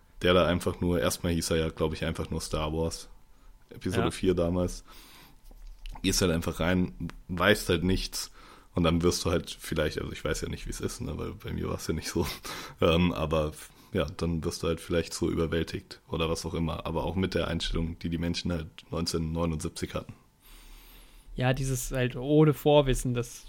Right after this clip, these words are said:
Speaker 2: das würde mich auch mal interessieren, wie finde ich den Film dann eigentlich?
Speaker 1: Ja, ohne halt
Speaker 2: Ja.
Speaker 1: das Ganze drumrum bei Star Wars und sowas.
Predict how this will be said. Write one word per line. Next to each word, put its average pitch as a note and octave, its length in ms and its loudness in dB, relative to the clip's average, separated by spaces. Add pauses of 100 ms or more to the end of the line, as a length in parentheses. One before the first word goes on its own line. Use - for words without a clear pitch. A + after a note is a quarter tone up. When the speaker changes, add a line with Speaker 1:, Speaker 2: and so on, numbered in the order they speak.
(180)
Speaker 2:
das C#3 160 -2
würde D#3 200 2
mich F3+ 160 8
auch E3+ 100 12
mal F3+ 80 10
interessieren, D#3 320 6
wie C#3 100 2
finde F#3 260 10
ich - 60 6
den C3 140 0
Film B2+ 200 0
dann A#2+ 140 2
eigentlich? A#2+ 420 -2 (680)
Speaker 1:
Ja, A2 320 6 (640)
ohne G2+ 320 8
halt F#2+ 140 6
Speaker 2:
Ja. - 20 0
Speaker 1:
das - 180 -2
Ganze F#2+ 360 4
drumrum F#2 420 4
bei F2+ 140 4
Star F2 360 2
Wars F2 240 0
und F2 160 0
sowas. F2 400 0